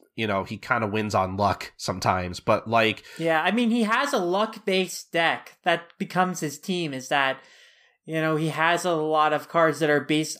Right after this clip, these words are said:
Speaker 2: around the idea of luck, and even, like, Time Wizard's Roulette is, like, a whole luck-based thing. So that he really embraces that, and especially in his early Battle City duels, that becomes especially a noticeable aspect of his dueling style.
Speaker 1: Mm-hmm.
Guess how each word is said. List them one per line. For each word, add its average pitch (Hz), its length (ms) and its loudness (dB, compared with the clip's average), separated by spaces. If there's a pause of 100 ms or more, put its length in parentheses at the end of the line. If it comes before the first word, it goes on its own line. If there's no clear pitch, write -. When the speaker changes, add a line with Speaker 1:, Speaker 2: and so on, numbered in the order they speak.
Speaker 2:
around 143 460 0
the 135 100 0
idea 127 540 0
of 117 100 -10
luck, 120 420 -2
and 139 200 -8
even, 151 260 0
like, 143 220 -2
Time 165 320 0
Wizard's 160 400 0
Roulette 143 560 2
is, 131 160 -8
like, 143 120 0
a 139 120 0
whole 147 200 2
luck-based 131 760 -2
thing. 127 340 -4 (480)
So 170 160 0
that 160 160 6
he 240 120 6
really 220 500 4
embraces 156 640 0
that, 123 240 2
and 135 80 -6
especially 175 420 -2
in 147 120 -6
his 147 160 -6
early 151 260 -2
Battle 135 340 0
City 135 340 -4
duels, 120 460 -6
that 113 180 0
becomes 123 260 -6
especially 127 720 0
a 156 80 0
noticeable 139 760 -2
aspect 127 640 0
of 131 120 -8
his 120 300 -6
dueling 127 400 -2
style. - 380 -6
Speaker 1:
Mm-hmm. 117 380 -2